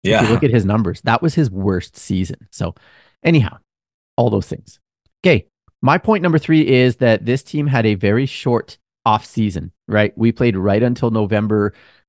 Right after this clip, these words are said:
Speaker 1: s-, sixth, fifth, sixth, around then.
Speaker 2: Mm-hmm.
Speaker 1: Uh, fifth. And the off season was short because the team was basically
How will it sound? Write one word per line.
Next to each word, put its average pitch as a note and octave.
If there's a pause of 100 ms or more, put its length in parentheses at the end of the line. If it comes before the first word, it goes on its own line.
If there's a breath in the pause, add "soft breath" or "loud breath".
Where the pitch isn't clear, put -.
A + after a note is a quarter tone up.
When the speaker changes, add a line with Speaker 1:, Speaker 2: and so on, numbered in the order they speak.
(260)
Speaker 1:
s-, - (160)
sixth, - (160)
fifth, B2+
sixth, - (180)
around G#2+
then. F#2 (560)
Speaker 2:
Mm-hmm. F2 (380)
Speaker 1:
Uh, E2 (960)
fifth. - (460 soft breath)
And C3+ (960)
the C3+
off C3
season D#3+
was D#3
short F3+
because C3+
the C3
team D#3+
was C3
basically B2+